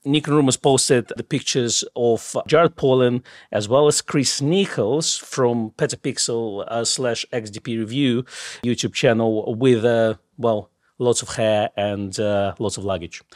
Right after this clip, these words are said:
So that's what it is. They're flying somewhere. Is it Canary Islands or is it somewhere else? You never know.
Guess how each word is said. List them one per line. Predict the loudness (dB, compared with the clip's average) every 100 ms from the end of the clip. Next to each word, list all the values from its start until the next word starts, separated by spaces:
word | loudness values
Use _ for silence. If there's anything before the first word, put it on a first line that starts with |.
| -20 -14
So | 2 6 6 4 0 -14 -6
that's | 2 2 4
what | 4
it | 6 6
is. | 6 4 2 -2 -4
They're | 4 4 4
flying | 4 4 4
somewhere. | 2 2 2 2 4 4 2 -2 -2
Is | 0
it | 0
Canary | 0 2 6 6
Islands | 6 4 -2 -4
or | -4 -2 -2
is | -2 -2
it | 0
somewhere | 0 0 4 6
else? | 6 2 -4 -12 -20 _ _ 0
You | 4
never | 6 6
know. | 6 4 2